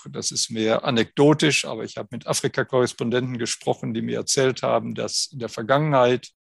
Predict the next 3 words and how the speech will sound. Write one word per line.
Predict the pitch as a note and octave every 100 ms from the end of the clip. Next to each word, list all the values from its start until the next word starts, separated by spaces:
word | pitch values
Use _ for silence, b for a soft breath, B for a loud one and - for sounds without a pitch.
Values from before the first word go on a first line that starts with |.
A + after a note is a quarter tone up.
| -
Milizenführer | C3 A#2 C#3+ C#3 - B2 - B2+ C3 B2 B2 B2
oder | G2+ A2
Rebellenführer | G2 G2+ B2 B2 B2+ A#2 - B2 A#2+ A#2 A2+